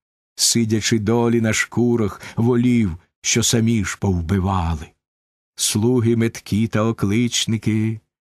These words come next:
з ними, одні у кратерах воду мішали з вином, а другі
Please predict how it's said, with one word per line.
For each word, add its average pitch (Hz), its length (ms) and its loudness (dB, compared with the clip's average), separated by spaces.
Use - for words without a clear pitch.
з 95 180 -2
ними, 107 640 0
одні 120 840 0
у 120 120 0
кратерах 107 920 -2
воду 110 680 0
мішали 104 680 0
з 92 120 -2
вином, 120 640 0
а 120 140 0
другі 165 680 0